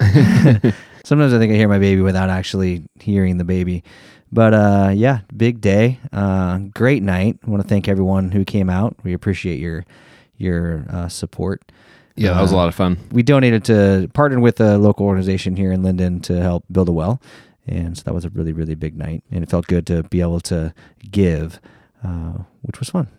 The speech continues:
Speaker 1: It was a fun
Speaker 2: Yeah.
Speaker 1: day.
Speaker 2: Yeah.
Speaker 1: Had some cookies, had some beer, had, uh, had a good time.
Speaker 2: Yeah, it was a lot of fun. It's
Speaker 1: Big
Speaker 2: cool.
Speaker 1: anniversary,
Speaker 2: Good
Speaker 1: four
Speaker 2: turnout.
Speaker 1: years. Four years.
Speaker 2: Four years, man.
Speaker 1: Well,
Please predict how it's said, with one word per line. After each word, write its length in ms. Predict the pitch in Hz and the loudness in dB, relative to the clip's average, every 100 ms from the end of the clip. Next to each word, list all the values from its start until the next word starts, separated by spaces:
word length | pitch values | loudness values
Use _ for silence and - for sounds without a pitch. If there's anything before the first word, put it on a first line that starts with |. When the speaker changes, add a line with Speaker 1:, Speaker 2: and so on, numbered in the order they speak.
| _ | _
Speaker 1:
It 40 | 120 | -8
was 100 | 127 | -4
a 40 | |
fun 120 | - | 0
Speaker 2:
Yeah. 160 | 82 85 | 0 -2
Speaker 1:
day. 60 | - - - - | -6 -20 -20 -10
Speaker 2:
Yeah. 180 | 98 87 - - | -4 -4 -6 -6
Speaker 1:
Had 100 | 135 | -4
some 100 | 120 | 0
cookies, 400 | 139 170 185 170 | 0 0 0 2
had 160 | 143 | 2
some 120 | 135 | 2
beer, 360 | 127 123 139 170 | 4 6 6 4
had, 300 | 165 131 127 | 4 2 0
uh, 280 | 135 135 135 | 2 4 4
had 100 | 139 | 2
a 40 | 139 | 2
good 120 | 147 | 2
time. 200 | 165 98 _ _ | 0 -2 _ _
Speaker 2:
Yeah, 160 | 107 98 | -4 -2
it 40 | |
was 100 | 101 | -2
a 40 | 98 | 0
lot 120 | 95 | 0
of 60 | 92 | 2
fun. 180 | 98 98 | 2 2
It's 100 | - | 0
Speaker 1:
Big 160 | 110 | 0
Speaker 2:
cool. 20 | 110 | 2
Speaker 1:
anniversary, 280 | 117 110 | 2 0
Speaker 2:
Good 80 | 98 | 0
Speaker 1:
four 80 | 117 | 2
Speaker 2:
turnout. 120 | 107 92 | 4 4
Speaker 1:
years. 220 | 90 - - - | 2 -4 -20 -6
Four 120 | 107 | 0
years. 240 | 107 101 - - - - - | 2 0 -2 -14 -20 -20 -6
Speaker 2:
Four 140 | 104 | 0
years, 280 | 104 101 101 | 2 2 2
man. 220 | 92 98 101 | 0 0 0
Speaker 1:
Well, 200 | 113 151 | 2 2